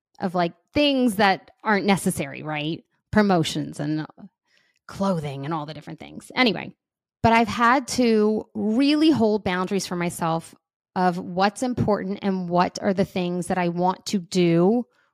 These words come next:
or feel I need to do within my life. And it's not easy to ask for help.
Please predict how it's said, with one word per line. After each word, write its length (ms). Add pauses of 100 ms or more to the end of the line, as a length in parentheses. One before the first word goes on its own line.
or 140
feel 340
I 100
need 380
to 100
do 240
within 300
my 140
life. 540 (600)
And 600 (640)
it's 240
not 280 (100)
easy 520
to 600
ask 260
for 140
help. 320